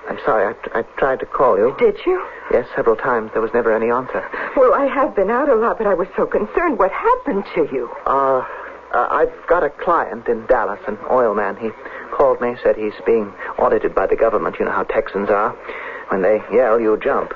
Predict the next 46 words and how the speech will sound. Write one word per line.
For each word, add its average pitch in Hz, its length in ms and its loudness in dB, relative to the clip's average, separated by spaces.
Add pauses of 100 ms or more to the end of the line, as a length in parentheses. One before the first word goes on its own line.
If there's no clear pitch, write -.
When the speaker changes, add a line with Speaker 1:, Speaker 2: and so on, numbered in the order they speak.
(140)
Speaker 2:
But 277 100 2
Speaker 1:
Uh, 196 100 -2
Speaker 2:
you 233 160 2
could 285 240 -2
have 190 220 2
told 302 400 2
me. 254 160 4 (840)
What 320 100 0
are - 20 2
you 302 80 0
doing 214 200 2
with 214 120 -2
your 233 80 2 (100)
suitcase? 330 520 0
Speaker 1:
I, - 240 4
uh, 269 160 2 (420)
have 165 240 -2
to 139 80 -2
go 139 140 4
back. 143 360 0 (800)
Speaker 2:
To 302 120 0
Dallas? 269 580 2
Speaker 1:
Uh, - 80 4 (120)
yes, 123 300 4
it's, - 140 -4 (120)
uh, 135 100 6
going 175 240 2
to 139 40 0
take 135 160 2
longer 147 400 4
than 120 100 2
I 120 120 2
thought, 127 360 2
and 117 140 -2
I, 110 240 2
uh, 107 160 2 (840)
I, 196 220 2
um, 175 480 2
needed 226 380 0
some 123 140 -2
things, 117 240 4
some 123 240 -2
stuff - 240 0
for - 80 0
my 98 160 0
files. 78 340 -2